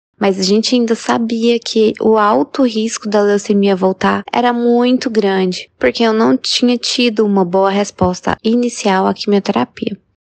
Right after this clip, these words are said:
Quando eu saí do hospital pela última vez, que foi dia primeiro de abril de dois mil e sete,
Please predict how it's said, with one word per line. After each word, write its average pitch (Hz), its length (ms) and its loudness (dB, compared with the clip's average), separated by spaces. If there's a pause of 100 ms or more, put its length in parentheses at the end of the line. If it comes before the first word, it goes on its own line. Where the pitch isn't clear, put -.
Quando 254 340 2
eu 240 200 4
saí 180 420 0
do 190 160 0
hospital 180 580 -2
pela 175 280 -2
última 175 360 -4
vez, 180 460 -4 (160)
que - 100 -10
foi 185 280 2
dia 180 200 2
primeiro 185 480 0
de 196 140 -4
abril 190 340 2
de 190 140 -6
dois 185 280 0
mil 180 140 2
e 175 40 -2
sete, - 600 -4